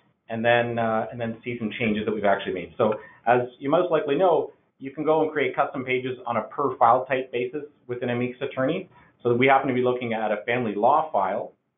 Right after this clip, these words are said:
and that might have one set of custom pages, whereas a real estate closing or litigation would, uh, perhaps wanna track very different information. So the product itself allows you to create custom pages. So we created one called court information and, and put in a variety of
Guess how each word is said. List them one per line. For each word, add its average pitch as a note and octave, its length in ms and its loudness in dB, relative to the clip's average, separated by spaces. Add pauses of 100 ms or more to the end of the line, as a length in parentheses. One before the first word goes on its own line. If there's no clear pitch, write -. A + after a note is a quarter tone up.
(180)
and A2 320 -2 (100)
that B2+ 160 4
might B2 120 0
have A#2 300 2
one B2 260 0
set A2+ 120 0
of G#2+ 100 -4
custom G#2+ 340 -6
pages, A2 400 -2 (360)
whereas A2+ 360 6
a G#2 60 0
real B2 200 2
estate A2+ 360 -2
closing A2+ 440 -2
or A2 220 0
litigation A2 760 -2
would, G#2+ 220 -4 (180)
uh, G#2 160 -2
perhaps A2+ 420 -2
wanna G#2 220 0
track G#2 380 -2
very G#2+ 240 0
different G2 280 -4
information. F2+ 640 -10
So G2+ 240 0 (200)
the G#2 60 -14
product - 340 0
itself C3+ 420 2 (220)
allows B2 280 4
you B2 140 -2
to - 40 -6
create B2 280 -6
custom A#2+ 340 -4
pages. D#3+ 460 -2 (360)
So A2+ 60 -8
we A2 80 -4
created A#2+ 280 2
one A2+ 180 2
called G#2+ 280 4
court B2+ 220 2
information A2+ 520 -4
and, G#2 260 -6
and A2 140 -12
put A2 160 0
in G#2 100 2
a G2 180 0 (100)
variety G2+ 360 4
of F#2 80 -4